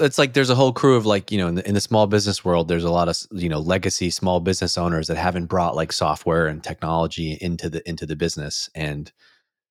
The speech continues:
I think Track, TrackMan is just another, it, t-, to give you a perfect example of this, right? Dave and I have been working together for over a year now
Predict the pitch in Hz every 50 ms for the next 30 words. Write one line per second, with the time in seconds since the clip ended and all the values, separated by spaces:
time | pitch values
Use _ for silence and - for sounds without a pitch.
0 | _ _ _ _ - 87 87 82 - - 92 87 - - _ - 110 104 104 -
1 | - 90 87 85 78 - 90 85 - 90 87 90 90 85 - 101 95 82 _ _
2 | _ _ 127 - - - - - - 120 113 139 147 156 139 123 104 76 92 98
3 | 90 - 123 135 131 123 104 101 92 90 90 87 87 82 87 82 78 76 76 58
4 | 60 - - - 90 85 - - - - - - - _ _ _ _ _ - 110
5 | 127 131 123 117 107 104 98 98 92 92 98 98 - - 95 90 90 87 87 87
6 | 85 82 - - 85 80 78 80 80 - _ _ _ _ _ _ _ _ _ _
7 | _ - - - - 113 110 104 104 98 95 90 90 90 92 90 87 82 80 80
8 | 80 80 80